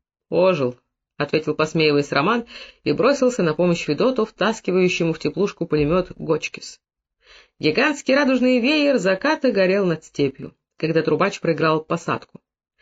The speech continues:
Казаки рассыпались по теплушкам, где били копытами и всхрапывали кони. Через минуту паровоз медленно тронулся с места. Балябин, стоявший на перроне,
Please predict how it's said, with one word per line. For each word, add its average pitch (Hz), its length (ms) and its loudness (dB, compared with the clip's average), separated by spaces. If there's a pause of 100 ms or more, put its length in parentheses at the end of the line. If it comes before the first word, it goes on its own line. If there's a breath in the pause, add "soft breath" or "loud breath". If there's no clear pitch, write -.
(300 soft breath)
Казаки 196 400 2
рассыпались 262 540 0
по 226 120 -2
теплушкам, 220 600 0
где 170 200 0
били 220 200 2
копытами 226 640 0
и - 20 0
всхрапывали 220 560 0
кони. 143 480 -4 (640 loud breath)
Через 196 240 2
минуту 214 320 0
паровоз 180 480 2
медленно 262 380 2
тронулся 226 420 0
с - 100 -18
места. 127 360 -8 (560)
Балябин, 147 480 -2
стоявший 156 460 0
на 151 60 2
перроне, 247 440 0